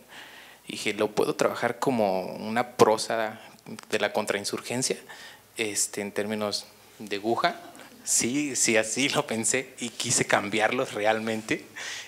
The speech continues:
Este, en este sentido, en que nos encontramos,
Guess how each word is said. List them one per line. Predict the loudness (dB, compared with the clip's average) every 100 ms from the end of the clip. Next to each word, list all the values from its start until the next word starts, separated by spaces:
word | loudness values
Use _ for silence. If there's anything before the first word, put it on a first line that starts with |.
| -8
Este, | 2 4 4 4 4 2 2
en | 0
este | 0 2
sentido, | 2 0 2 6 6
en | 4 0
que | 0 4 4 4
nos | 0 0
encontramos, | 0 0 2 2 2 -2 -6